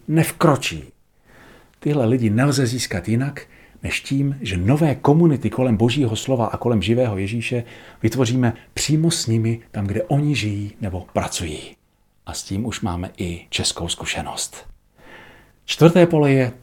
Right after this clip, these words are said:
společenství, kde nově uvěřivší lidé najdou nejen svůj domov, ale také vyzbrojení a podporu,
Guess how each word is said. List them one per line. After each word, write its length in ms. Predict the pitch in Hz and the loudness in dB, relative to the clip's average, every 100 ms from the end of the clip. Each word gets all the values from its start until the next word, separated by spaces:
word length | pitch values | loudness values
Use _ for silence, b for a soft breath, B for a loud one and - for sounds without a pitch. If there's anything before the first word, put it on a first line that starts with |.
| - | -10
společenství, 920 | - 139 135 - 80 - - 76 98 - _ | 0 4 4 2 -6 -8 -10 -12 -14 -20 _
kde 240 | - 90 101 | -6 0 2
nově 240 | 151 175 | 4 6
uvěřivší 720 | 156 151 143 143 127 113 113 | 6 6 2 -2 0 0 -2
lidé 400 | 113 135 131 107 104 | 0 2 4 2 2
najdou 340 | 107 113 110 | 0 2 2
nejen 200 | 110 147 | 2 0
svůj 260 | - 101 90 | -4 -6 -4
domov, 440 | 92 143 82 92 - B B B B | 4 4 4 -4 -10 B B B B
ale 140 | 107 98 | -2 -2
také 300 | 110 98 82 | -2 -4 -2
vyzbrojení 720 | 80 101 113 143 151 147 170 | -2 -2 0 2 2 0 -2
a 60 | - | -2
podporu, 540 | 107 - 110 107 107 | -4 -2 0 0 -2